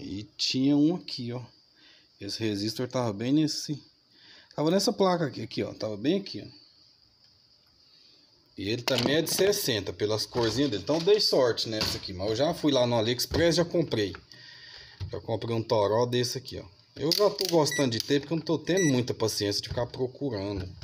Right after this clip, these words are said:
peça em placa, mais não. Então hoje em dia, quando falta alguma peça, eu já vou e, e compro e deixo de estoque.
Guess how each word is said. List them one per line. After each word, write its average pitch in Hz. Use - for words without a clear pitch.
peça 98
em 113
placa, 110
mais 135
não. 95
Então -
hoje 104
em 110
dia, 107
quando 120
falta 107
alguma 98
peça, 110
eu 120
já 120
vou 110
e, 135
e 135
compro 98
e 113
deixo 120
de -
estoque. -